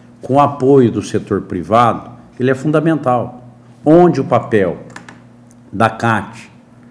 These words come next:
de extensão, ele é, é, é o fator número um,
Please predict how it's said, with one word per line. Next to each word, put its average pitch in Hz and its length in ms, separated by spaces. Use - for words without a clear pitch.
de 107 60
extensão, 123 800
ele 165 680
é, 113 160
é, 104 520
é 104 200
o 123 40
fator 156 380
número 170 280
um, 151 220